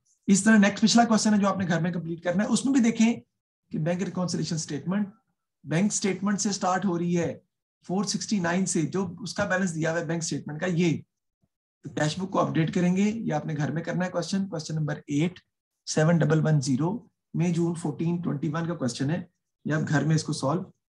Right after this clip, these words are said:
करेंगे और इंशाल्लाह ताला आप इसको easily solve कर सकते हैं। इसमें कोई problem नहीं है, क्योंकि मैंने आपको समझा दिया है कि आपको अगर bank statement का balance दिया हो तो आप किस तरीके से उसको टेकअप करेंगे। अब हम जो आगे चल रहे हैं, अब हम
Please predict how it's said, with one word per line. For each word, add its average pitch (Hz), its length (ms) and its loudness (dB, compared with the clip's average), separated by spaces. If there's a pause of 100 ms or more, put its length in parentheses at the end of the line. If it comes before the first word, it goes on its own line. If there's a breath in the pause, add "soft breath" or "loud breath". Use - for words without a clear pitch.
(460)
करेंगे 139 440 0 (560)
और 135 420 -4
इंशाल्लाह 143 360 -2
ताला 131 180 -2 (240)
आप 135 180 -4
इसको - 200 -2
easily 151 360 2
solve 131 240 0
कर 131 140 -6
सकते - 280 -6
हैं। 156 160 -4 (420)
इसमें 147 240 0
कोई 147 140 2
problem 139 380 2 (360)
नहीं 165 180 6
है, 165 80 4
क्योंकि 160 200 2
मैंने 156 160 2
आपको 147 140 -2
समझा 147 380 -2
दिया 139 220 0
है 143 120 -6 (420)
कि - 40 -2
आपको 139 320 -2
अगर 147 140 0
bank 156 160 2
statement 156 340 -2
का 151 60 -4
balance 131 320 -2
दिया 127 160 -2
हो 147 260 -4 (300)
तो - 60 -4
आप - 80 -8
किस 214 180 2
तरीके 165 220 2
से 151 100 0
उसको 151 220 -2
टेकअप 131 400 -2 (340)
करेंगे। 113 360 0 (540)
अब 196 120 4
हम 214 160 10
जो 202 100 6
आगे 160 300 4
चल 151 180 2
रहे 131 180 0
हैं, 151 220 -4 (300)
अब 160 120 0
हम 185 260 0